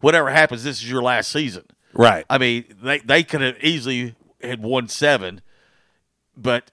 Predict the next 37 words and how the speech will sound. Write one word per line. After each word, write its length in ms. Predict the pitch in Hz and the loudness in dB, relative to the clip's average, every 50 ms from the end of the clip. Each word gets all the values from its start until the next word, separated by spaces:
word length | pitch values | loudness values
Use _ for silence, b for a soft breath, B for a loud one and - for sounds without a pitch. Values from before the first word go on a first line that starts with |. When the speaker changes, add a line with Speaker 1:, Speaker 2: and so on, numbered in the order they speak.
| _ _ _ | _ _ _
Speaker 1:
those 260 | - 131 143 151 143 | -4 -2 -2 -2 -2
two 140 | - 170 156 | -2 -4 -4
years 240 | 139 135 135 135 117 | -2 -2 -4 -4 -6
that 140 | 135 - _ | -6 -10 _
when 140 | 127 123 117 | -10 -6 -4
Michael 340 | 127 127 127 127 - 117 | -2 -2 -2 -4 -6 -8
was 140 | 110 104 95 | -10 -10 -8
gone, 540 | 92 107 120 143 156 139 110 92 95 95 - _ _ _ _ _ _ _ _ _ _ | -2 0 0 2 0 0 -4 -6 -10 -14 -20 _ _ _ _ _ _ _ _ _ _
they 140 | 113 127 131 | -2 -2 -2
could 120 | 123 120 110 | -2 -2 -4
have 80 | 113 | -4
easily 420 | 139 135 123 113 120 110 113 123 - _ - | -4 -4 -4 -6 -8 -10 -10 -14 -20 _ -8
won 260 | 120 117 113 107 104 | -6 -6 -6 -6 -8
two. 220 | - 127 107 98 - | -10 -10 -10 -10 -10
I 60 | 104 | -10
mean, 120 | 107 117 117 | -6 -2 0
Speaker 2:
Mm-hmm. 160 | 113 107 95 | 0 2 2
Speaker 1:
I 80 | 107 113 | 2 2
mean, 160 | 123 139 127 b b b b b b | 2 0 -4 b b b b b b
if 120 | - 160 151 | -6 -6 -6
you 120 | 165 185 | -6 -8
just 240 | 185 202 175 - - | -8 -8 -8 -8 -4
stop, 340 | - - 180 170 160 - - _ | -2 0 0 0 0 -4 -10 _
you 140 | - 147 143 | -14 -14 -12
stop 400 | 131 - - - 180 170 170 - 147 | -12 -10 -4 -2 0 0 0 -2 -6
and 100 | 113 98 | -10 -4
think, 360 | - 208 220 202 - - - | -2 -2 -2 -2 -6 -10 -16
it's 160 | 120 120 - | -16 -14 -12
like, 240 | 139 127 - _ _ | -12 -12 -14 _ _
just 200 | - 160 185 - | -12 -12 -12 -12
how 400 | 330 - - - - 170 214 214 | -12 -10 -8 -8 -6 -4 -6 -6
many 640 | 202 160 127 131 185 220 233 208 156 120 117 110 - _ _ _ _ _ _ _ _ _ _ _ _ _ | -6 -8 -8 -8 -6 -6 -8 -10 -12 -14 -16 -16 -20 _ _ _ _ _ _ _ _ _ _ _ _ _
could 220 | - 151 160 165 135 | -4 -4 -4 -2 -2
the 100 | 147 123 | -4 -4
Bulls 320 | - 123 139 151 151 135 | -2 -2 -2 -2 -2 -4
have 160 | 135 117 104 | -8 -12 -12
won 380 | 98 101 131 180 175 113 76 | -8 -8 -6 -6 -6 -8 -12